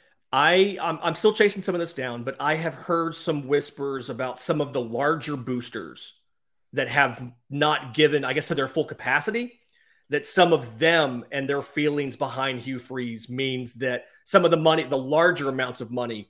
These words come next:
would increase under a Hugh Freeze. Still chasing that down. Don't have enough to put it on Auburn Daily yet. But, uh, I know in the past, Jimmy Rain has been a fan of Hugh Freeze.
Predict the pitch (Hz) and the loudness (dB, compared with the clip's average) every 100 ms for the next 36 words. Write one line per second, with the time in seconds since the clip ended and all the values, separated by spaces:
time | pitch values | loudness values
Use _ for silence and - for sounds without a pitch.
0 | - 117 131 139 131 123 117 - 131 104 | -16 -8 0 0 0 -4 -8 -8 -10 -10
1 | - - _ _ - 127 120 113 107 113 | -14 -16 _ _ -10 -8 -6 -8 -10 -12
2 | 104 - 98 - 165 175 214 208 196 180 | -14 -14 -16 -6 -4 0 0 2 2 0
3 | 160 151 151 151 151 156 165 165 151 147 | 0 0 0 0 -2 0 2 2 0 -2
4 | - 113 139 139 135 131 127 120 127 120 | -4 -8 -4 -4 -2 -2 -4 -4 -4 -4
5 | 113 110 104 - _ _ _ _ _ 113 | -6 -8 -10 -12 _ _ _ _ _ -4
6 | 135 131 127 - _ _ - 120 123 - | 0 0 0 -6 _ _ -10 -8 -6 -6
7 | - - - - 131 139 143 156 160 165 | -6 -6 -10 -8 -4 -2 2 4 4 2
8 | 160 135 113 - 165 165 170 - 131 117 | -2 -2 -6 0 4 4 4 -2 -10 -8
9 | 110 123 151 156 156 147 - 120 110 131 | -6 0 2 2 -4 -8 -10 -8 -6 -6
10 | 127 123 - 131 127 123 120 117 - 190 | -4 -6 -6 -4 -4 -8 -10 -10 -2 0
11 | 185 180 170 | 0 -4 -8